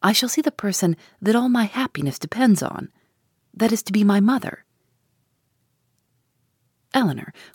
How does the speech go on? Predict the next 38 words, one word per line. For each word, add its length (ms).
could 120
have 140
given 240
her 200
immediate 440
relief 420
by 160
suggesting 540
the 60
possibility 680
of 120
its 180
being 340
Miss 240
Morton's 460
mother, 320
rather 340
than 140
her 180
own, 340
whom 160
they 100
were 100
about 280
to 60
behold. 460
But 140
instead 400
of 100
doing 260
that, 260
she 220
assured 400
her, 260
and 100
with 140
great 280
sincerity, 800